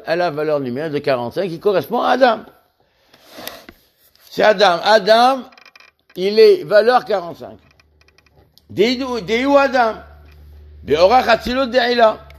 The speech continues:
Chez où Sod Adam, c'est ça la, le, le, la signification du mot Adam, valeur quarante-cinq, comme le nom de Dieu.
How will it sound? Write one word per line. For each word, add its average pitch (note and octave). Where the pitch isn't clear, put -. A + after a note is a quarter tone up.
Chez C#3
où F#3
Sod B3+
Adam, F3
c'est D#3
ça F#3+
la, D3
le, C3
le, B2+
la C3+
signification D3+
du A2+
mot A2+
Adam, A3
valeur C#3+
quarante-cinq, E3+
comme D4
le C#4
nom C4+
de A#3+
Dieu. G3+